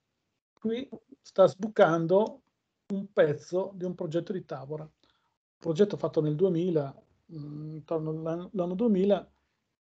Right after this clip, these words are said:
che doveva essere una sorta di edicola, eh, turistica, cioè di, un punto informativo turistico che, eh,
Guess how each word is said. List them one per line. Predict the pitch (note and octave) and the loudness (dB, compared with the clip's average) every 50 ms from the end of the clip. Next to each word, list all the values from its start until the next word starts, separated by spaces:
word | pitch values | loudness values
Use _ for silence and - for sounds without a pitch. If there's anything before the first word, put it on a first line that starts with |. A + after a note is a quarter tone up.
| _ _ _ | _ _ _
che | - - F3 E3 | -6 0 2 4
doveva | E3 E3+ E3+ F3 E3+ F3+ | 6 8 8 8 10 8
essere | F#3 F3+ - F3 D3+ D#3+ | 8 6 4 2 0 2
una | D#3+ D#3+ F3 E3 E3 D#3 | 0 0 -2 -2 -2 -2
sorta | - - F#3 F3+ F3+ - D#3 | 2 4 4 4 4 2 -2
di | C#3+ D#3 E3+ D#3+ | -2 0 -2 -2
edicola, | D3 D3+ F3+ F3+ - - E3+ E3 D#3+ D#3+ D3+ D3 D3 D3+ - _ _ | -2 -2 -4 -4 -2 0 2 2 2 2 2 0 -4 -6 -10 _ _
eh, | F3 E3 D#3+ D#3 D#3 D3+ D3+ D3+ D3+ D3+ D3 D3 C#3+ - - _ _ _ _ _ _ _ _ _ _ _ _ _ _ _ _ _ _ _ _ _ _ _ _ _ _ - - F3+ F3 F#3 - - - | -12 -10 -8 -6 -6 -6 -6 -4 -6 -6 -8 -8 -12 -16 -20 _ _ _ _ _ _ _ _ _ _ _ _ _ _ _ _ _ _ _ _ _ _ _ _ _ _ -20 -20 -20 -18 -18 -18 -6 -2
turistica, | - F3 E3+ E3 C#3 - - F#3 F3+ - G#3+ A#3 C4+ D4 - _ _ _ - | 0 2 2 0 0 -2 -2 -2 0 0 0 -2 -2 -4 -10 _ _ _ -10
cioè | - E3+ D3+ | -6 -6 -6
di, | D3 D3+ D#3 D3+ D3+ D#3 D3 | -4 -6 -6 -6 -6 -6 -6
un | - G#3+ D#3+ | -8 -10 -8
punto | - - G#3 G3+ F#3+ | -2 -2 0 2 2
informativo | E3+ - F3+ E3+ E3 D#3+ - E3+ E3 | 2 2 0 0 0 0 0 0 -2
turistico | D#3+ - A#3 F#3 D#3+ D#3+ - G3 F#3 - G3+ F#3+ | -2 -2 -2 -4 -4 -4 -4 -4 -2 0 -2 0
che, | G3 E3+ D#3 D#3 D#3+ E3 E3+ G3 E3 D#3 D#3 D#3 D3+ D3+ D3+ D3+ D3 D3 | 2 2 2 2 2 0 -2 -6 -8 -8 -6 -8 -8 -8 -8 -10 -10 -12
eh, | D3 D3 | -14 -16